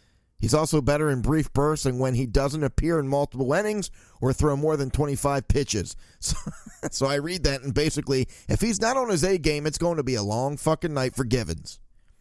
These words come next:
So those are three important pitchers, and I'm gonna keep my eye on that. If, if they can come through and they can get their shit together, you got John Means, you got Cobb, Bleier, Givens, the setup man. I, I still think Hunter Harvey, they're gonna be working with in the eighth and ninth inning. Hope-, hopefully,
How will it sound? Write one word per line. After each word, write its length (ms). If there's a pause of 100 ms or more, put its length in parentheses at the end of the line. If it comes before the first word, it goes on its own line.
(440)
So 120
those 240
are 160
three 380
important 500
pitchers, 440
and 100
I'm 140
gonna 140
keep 180
my 160
eye 40
on 160
that. 140
If, 160 (300)
if 140
they 140
can 160
come 280
through 460 (220)
and 100
they 80
can 100
get 160
their 120
shit 240
together, 300
you 80
got 160
John 380
Means, 200
you 60
got 220
Cobb, 500 (340)
Bleier, 520
Givens, 420
the 60
setup 320
man. 280
I, 120 (120)
I 80
still 240
think 260
Hunter 200
Harvey, 500 (200)
they're 120
gonna 160
be 120
working 400
with 180
in 80
the 180
eighth 140
and 100
ninth 280
inning. 280
Hope-, 280
hopefully, 520